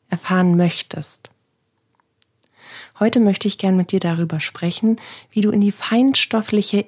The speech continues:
Ebene deines Bewusstseins dringen kannst. Einfach damit du deine Wahrnehmung deiner inneren und dann darauf folgend deiner äußeren Welt, aber auch die Erschaffung deiner persönlichen Realität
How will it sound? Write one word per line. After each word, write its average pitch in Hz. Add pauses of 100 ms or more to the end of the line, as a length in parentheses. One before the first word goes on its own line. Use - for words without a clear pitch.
Ebene 208
deines 165
Bewusstseins 170
dringen 151
kannst. - (680)
Einfach 202
damit 202
du 214
deine 175
Wahrnehmung 180
deiner 165
inneren 196 (480)
und 320
dann 165
darauf 165
folgend 190
deiner 160
äußeren 185
Welt, 160 (400)
aber 208
auch -
die -
Erschaffung 196
deiner 175
persönlichen 208
Realität 180